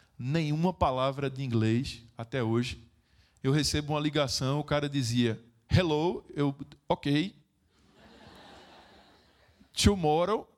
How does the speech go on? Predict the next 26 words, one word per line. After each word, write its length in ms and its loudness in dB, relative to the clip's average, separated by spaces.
eu 120 -8
disse, 320 -6
"Amanhã". 680 0
"Ten 160 4
o'clock", 680 -2
dez 400 0
horas. 400 0
"Coffee", 580 0
café. 560 -2
"Ilha 300 4
do 160 2
Leite", 680 0
que 80 0
é 20 4
um 100 -4
bairro 340 0
do 100 -4
Recife. 640 0
"São 360 4
Brás", 440 2
que 120 -8
é 40 2
uma 60 0
cafeteria. 760 -2
Eu 120 2
disse, 360 -4